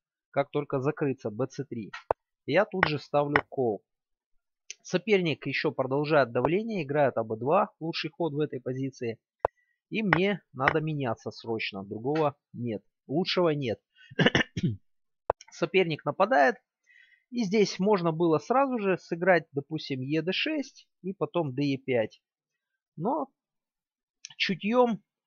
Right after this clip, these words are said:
я понял, э, что лучший план заключается в том, чтобы сперва развить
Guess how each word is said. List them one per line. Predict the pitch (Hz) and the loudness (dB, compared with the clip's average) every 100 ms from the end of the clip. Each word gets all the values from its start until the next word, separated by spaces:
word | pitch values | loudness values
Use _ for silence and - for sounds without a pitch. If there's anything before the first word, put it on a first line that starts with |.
| _ - | _ 0
я | 147 | 2
понял, | 151 220 233 202 175 - - 147 | 4 4 4 4 2 -4 -4 2
э, | 147 147 139 131 135 | 4 4 4 2 0
что | - - 156 | -2 -2 -2
лучший | 190 - 160 | -2 -2 -4
план | - 214 233 185 | 0 2 2 0
заключается | 147 156 147 - 160 139 139 | -4 -6 -6 2 2 2 -2
в | - | -4
том, | 196 185 | -2 -2
чтобы | - 147 135 | -4 -4 -4
сперва | - 147 139 120 | -2 2 4 4
развить | 123 139 160 139 - | 4 0 -4 -6 -8